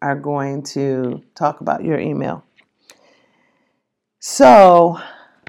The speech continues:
I'm gonna give you a motto for today. Do something for someone else today. It will make you feel good, and it will definitely have good repercussions.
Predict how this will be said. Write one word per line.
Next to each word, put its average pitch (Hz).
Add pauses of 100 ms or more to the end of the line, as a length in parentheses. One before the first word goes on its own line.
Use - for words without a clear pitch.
(100)
I'm 311
gonna 262
give 240
you 240
a 233
motto 202
for 180
today. 151 (480)
Do 240
something 233 (680)
for 135
someone 180
else 131
today. 120 (380)
It 233
will 180
make 160
you 151
feel 190
good, 170 (360)
and 156
it 156
will 165
definitely 156
have 147
good 226 (260)
repercussions. 185